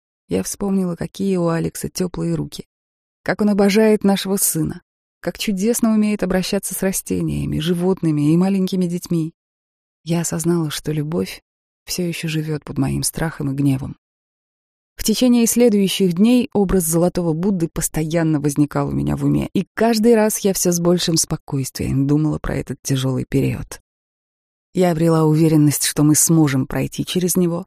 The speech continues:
сохранив свою дружбу. Как-то вечером я поведала историю о золотом Будде Нараяну.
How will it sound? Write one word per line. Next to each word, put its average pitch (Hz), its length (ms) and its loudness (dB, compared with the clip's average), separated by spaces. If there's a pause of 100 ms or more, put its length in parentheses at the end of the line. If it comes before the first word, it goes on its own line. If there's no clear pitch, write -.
(360)
сохранив 147 500 -4
свою 139 260 -4
дружбу. 139 460 -6 (1040)
Как-то 190 220 2
вечером 196 440 4
я 170 160 2
поведала 170 480 2
историю 175 480 2
о 156 60 2
золотом 160 460 2
Будде 185 260 2
Нараяну. 160 540 2